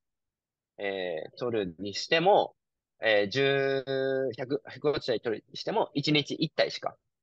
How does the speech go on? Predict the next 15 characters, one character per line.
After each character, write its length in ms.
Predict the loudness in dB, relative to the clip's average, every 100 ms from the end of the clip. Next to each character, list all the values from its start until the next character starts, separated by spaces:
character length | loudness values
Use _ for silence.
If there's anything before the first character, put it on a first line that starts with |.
| _ -4
あ 140 | -2
の、 280 | -2 -8 -12 _ _ _ _ _ _ _ _
そ 60 | 2
も 80 | 4
そ 80 | 4
も 260 | 4 4 2
ミ 140 | 0
ン 40 |
ト 80 | -2
さ 140 | 0 0
れ 80 |
な 100 | 2
い 60 | -4
の 100 | -6
で、 180 | -8